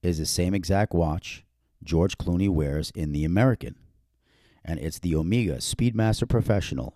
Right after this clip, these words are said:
Man on the Moon. Forty-two millimeter Hesalite crystal, solid case back medallion, on leather strap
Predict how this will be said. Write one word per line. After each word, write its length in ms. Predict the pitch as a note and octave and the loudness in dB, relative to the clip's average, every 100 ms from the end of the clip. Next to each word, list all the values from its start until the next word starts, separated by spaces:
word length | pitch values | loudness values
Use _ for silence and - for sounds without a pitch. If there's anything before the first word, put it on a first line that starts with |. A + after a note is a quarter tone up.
| - | -6
Man 320 | F2 G2 A#2+ | 0 2 2
on 160 | A#2+ A#2+ | 2 2
the 80 | A2 | 2
Moon. 420 | G2 D2+ A#1+ - - _ _ _ _ _ _ _ _ _ _ _ - _ _ _ - | 2 0 -4 -10 -20 _ _ _ _ _ _ _ _ _ _ _ -20 _ _ _ 0
Forty-two 480 | A#2 C3 B2+ C3 B2 | 4 6 6 6 6
millimeter 560 | G#2+ G2+ F#2 F#2+ A#2 - _ _ _ _ _ _ _ _ _ _ _ _ - | 4 2 2 2 0 -8 _ _ _ _ _ _ _ _ _ _ _ _ 2
Hesalite 400 | A#2+ - B2 B2 | 4 4 0 0
crystal, 460 | - E2+ - A2+ G#2 _ _ _ _ | 0 0 0 -2 -4 _ _ _ _
solid 440 | - - G#2 A#2+ A#2 | -6 2 4 4 2
case 300 | - G#2+ - | 2 2 2
back 260 | G2+ G#2 | 0 0
medallion, 560 | A#2+ G2 E2 C#2+ F2 A2 - _ _ _ _ - | 0 2 2 2 -2 -6 -12 _ _ _ _ 0
on 180 | G2+ A#2+ | 4 6
leather 320 | A2+ G#2 A2+ | 6 6 4
strap 560 | A#2 - F#2+ F2 G#2 | 2 2 2 2 -2